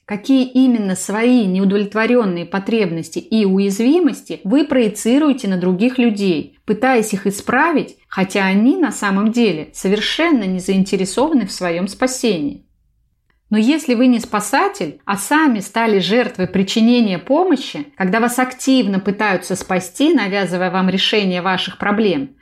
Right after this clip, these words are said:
я предлагаю быть предельно откровенным со спасателем, не бояться ранить его чувства, открыто поделиться с ним своими мыслями, чувствами и переживаниями.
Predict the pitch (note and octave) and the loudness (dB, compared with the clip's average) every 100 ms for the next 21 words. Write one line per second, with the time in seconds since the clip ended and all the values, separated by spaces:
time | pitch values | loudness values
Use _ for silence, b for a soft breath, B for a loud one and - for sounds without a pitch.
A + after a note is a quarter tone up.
0 | _ _ _ _ F#3 C4 F#4 A#3 G3+ G3 | _ _ _ _ -2 0 0 -2 -2 0
1 | G3 C#4 G#3+ A#3 A#3+ G#3 F#3 A3+ A#3 G3 | 0 0 2 0 0 -2 0 0 0 -2
2 | F#3+ F#3 E3+ A3 C4 G3+ - F#3+ - G3 | -4 -4 0 2 2 0 -4 -6 -6 -6
3 | G3 E3 - C#3+ C#3 - G#3+ A#3+ D4 D#4 | -4 -6 -6 -8 -8 -4 0 2 2 2
4 | D#4 B3 - F#3 G#3+ C#4+ C4+ G#3 F#3+ A#3+ | 2 0 -2 -2 2 4 2 0 -2 -2
5 | A#3+ A3+ F#3+ - G3+ - _ G3+ G3+ - | 0 -2 -2 -6 -12 -14 _ -6 -4 -2
6 | A#3+ C4+ B3+ A3+ - F3 G3+ B3 C4 G#3 | 2 2 2 -2 -4 0 2 2 2 -2
7 | G3 G#3+ G3 - G#3 G#3+ G3+ F#3+ A3 E4+ | -2 0 0 0 0 2 2 4 4 2
8 | - G#3+ F#3+ F3+ - C#4 - G#3 F3 F3 | 0 -4 -2 -2 0 0 0 -2 -2 -2
9 | G3+ G3 A3+ G#3+ A3 A3 F#3 D3+ D#3 C#3 | -2 0 0 2 0 0 0 -2 -4 -6
10 | F#3+ | -8